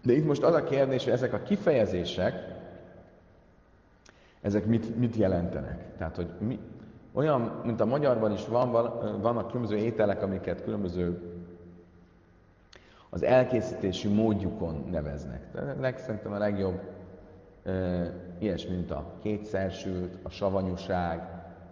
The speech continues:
ö, ilyesmi. De mondjuk, ö, maga a sólet, ugye? Az, ö, ugye a franciában a chaud, a meleg szóból jön. Tehát ami az elkészítési módról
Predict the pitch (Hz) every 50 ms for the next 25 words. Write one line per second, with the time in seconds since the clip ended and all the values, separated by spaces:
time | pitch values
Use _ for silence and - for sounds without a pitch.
0 | - - - - 90 87 85 85 82 82 82 80 80 80 80 80 78 78 - -
1 | - - - - - - - - - - - - - - - _ _ _ _ _
2 | _ _ _ _ _ _ _ - - 90 90 80 71 - - - - - - -
3 | - - - - - - - - - - - - 87 85 85 87 92 92 95 95
4 | 92 90 - - - 92 87 90 90 90 90 92 92 90 87 85 78 78 80 -
5 | - 110 101 92 85 73 73 71 - - - - - - 87 95 110 120 117 -
6 | - - - - - - - - - - - - - - 82 76 78 82 80 82
7 | 80 78 78 78 78 78 76 76 - - - - - - - - - - - -
8 | - - - - 82 78 73 71 71 - - - 92 87 82 - - 85 71 73
9 | 78 78 80 76 76 73 - - - - 101 90 - - - - - - - -
10 | - - - - - - 82 87 92 90 87 78 76 - - - - - - -
11 | - - - 82 78 73 67 60 67 67 65 - - - - - - - - -
12 | - 90 87 98 101 101 98 95 - - 120 135 139 135 - 120 110 - - -
13 | 101 95 - - 101 98 98 101 107 107 101 85 85 90 82 76 73 69